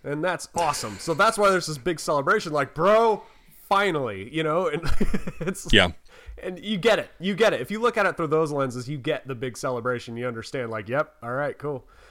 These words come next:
Speaker 2: No,
Speaker 1: But,
Speaker 2: yeah, I
Speaker 1: uh,
Speaker 2: get it. Um, and I think that's,
Speaker 1: in
Speaker 2: that's, that's the point, contrasting with you, is, like, in a relationship that would be, I guess you would say, a regular relationship where you get proposed to and married within, like, three or four years,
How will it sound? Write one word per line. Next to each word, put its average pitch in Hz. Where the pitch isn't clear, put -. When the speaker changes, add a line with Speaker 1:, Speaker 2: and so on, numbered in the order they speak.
Speaker 2:
No, 202
Speaker 1:
But, 175
Speaker 2:
yeah, 156
I 147
Speaker 1:
uh, 139
Speaker 2:
get 143
it. -
Um, 95
and 131
I 127
think 143
that's, 175
Speaker 1:
in 165
Speaker 2:
that's, 123
that's 113
the 127
point, 117
contrasting 117
with 98
you, 101
is, 98
like, 98
in 101
a 104
relationship 107
that 95
would 92
be, 98
I 135
guess 127
you 131
would 123
say, 107
a 101
regular 104
relationship 113
where 101
you 95
get 95
proposed 101
to 104
and 95
married 95
within, 92
like, 90
three 92
or 90
four 92
years, 98